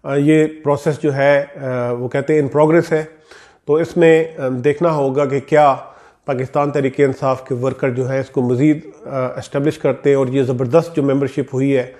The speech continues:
इस बिना पे क्या वो मज़ीद जो है एम्पावरमेंट हासिल कर सकेंगे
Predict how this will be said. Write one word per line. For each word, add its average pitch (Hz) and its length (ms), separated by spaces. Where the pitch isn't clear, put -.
इस - 300
बिना 147 280
पे 143 220
क्या 143 240
वो 139 520
मज़ीद 143 380
जो 147 160
है 143 560
एम्पावरमेंट 139 640
हासिल 135 300
कर 135 160
सकेंगे 143 540